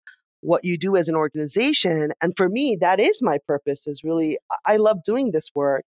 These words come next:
And I have done this type of work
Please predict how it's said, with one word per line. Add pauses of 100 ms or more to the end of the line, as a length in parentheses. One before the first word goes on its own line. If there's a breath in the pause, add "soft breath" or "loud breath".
(440 loud breath)
And (120)
I (100)
have (100)
done
this
type
of (120)
work